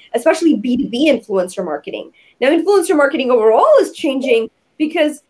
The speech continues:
again, anytime there's something new, it's kinda like the Wild West where, um,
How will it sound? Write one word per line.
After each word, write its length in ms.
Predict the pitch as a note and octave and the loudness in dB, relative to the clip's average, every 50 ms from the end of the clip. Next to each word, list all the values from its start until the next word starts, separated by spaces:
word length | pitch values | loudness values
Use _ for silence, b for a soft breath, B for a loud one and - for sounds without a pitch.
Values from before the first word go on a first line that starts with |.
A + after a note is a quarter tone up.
| _ - | _ -6
again, 380 | A#3+ B3 F#4+ D#4+ C#4+ B3+ - _ - | -2 0 0 0 -2 -4 -8 _ -6
anytime 460 | B3+ C#4 E4+ F#4 - - F4 F4 D#4+ | -4 -4 -2 -4 -4 -4 -4 -4 -4
there's 160 | D#4 D4 C#4+ | -4 -6 -6
something 360 | - D#4 C4 - B3 A3 A3 A#3 | -8 -10 -10 -8 -10 -8 -8 -8
new, 280 | B3 C4 D4 D4 C4+ | -8 -6 -6 -4 -4
it's 160 | A3+ A3+ - | -4 -4 -6
kinda 260 | - - C#4+ C#4+ E4+ D4+ | -14 -12 -10 -8 -4 -4
like 220 | C#4+ A#3+ A3+ - | -2 -4 -4 -4
the 60 | A3 G3+ | -6 -6
Wild 260 | G3 F#3+ F#3 F3+ F3+ | -4 -4 -4 -4 -6
West 360 | D#3 D3+ - G3+ - - _ | -8 -10 -12 -14 -18 -20 _
where, 360 | - F#3+ F#3+ F#3+ F#3+ F#3+ F#3+ b b b b b _ - | -10 -6 -6 -4 -4 -6 -8 b b b b b _ -6
um, 260 | G3+ G3 A#3 - | -4 -4 -4 -4